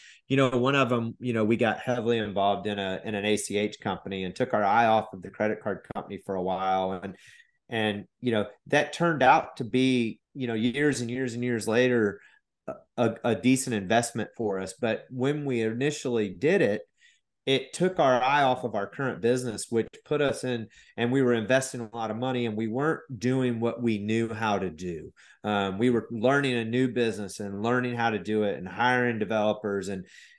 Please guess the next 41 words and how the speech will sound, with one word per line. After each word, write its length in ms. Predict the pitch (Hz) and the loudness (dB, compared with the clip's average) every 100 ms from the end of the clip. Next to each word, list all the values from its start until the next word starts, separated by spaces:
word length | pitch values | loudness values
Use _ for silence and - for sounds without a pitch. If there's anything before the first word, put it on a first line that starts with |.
| - | -2
and 100 | 113 | 2
we 100 | 123 | 4
were 140 | 110 | 4
spending 480 | 101 - - 151 143 | 2 -2 0 2 0
a 40 | |
lot 180 | 131 120 | 0 0
of 80 | 113 | 0
money 280 | 123 127 117 | -2 -2 -2
instead 360 | 107 - 123 | -6 -4 -2
of 100 | 113 - | -2 2
focusing 540 | 127 123 131 - 120 | 2 2 -2 -4 -4
on 180 | 113 107 | -4 -2
where 180 | 110 107 | -2 -2
we 220 | 110 113 | 0 0
were 120 | 104 | 0
making 480 | 95 107 110 - 127 | 0 -2 -2 -6 -6
money, 380 | 104 95 95 92 - - _ | -6 -6 -8 -10 -16 -20 _
um, 380 | 104 104 101 101 - | -4 0 0 -2 -2
which 280 | 127 131 - | 0 0 0
put 180 | 147 | 2
us 280 | 147 143 - | 2 0 -6
in 80 | 127 | -6
a 60 | 107 | -4
really 400 | 104 107 127 110 | -4 -2 -2 -2
bad 480 | 82 104 113 107 | -2 -2 -2 -4
position. 600 | - 85 110 - 87 80 82 | -8 -2 -2 -2 -8 -12 -10
Um, 260 | 104 95 95 | -6 -4 -4
it, 160 | 95 - | -4 -2
it, 200 | 107 - | -2 -2
you 100 | 92 | -4
know, 100 | 101 | -2
it 120 | 104 - | -2 -2
caught 220 | - 110 | 2 4
up 180 | 117 - - | 4 2 -2
to 180 | 101 | -4
us, 220 | 76 - 107 | -4 -10 -6
and, 180 | 104 - - - - | -6 -8 -20 -14 -4
and 140 | 113 | 0
we 80 | 120 | 2
had 260 | 123 117 110 | 2 2 2
to 160 | 104 | 0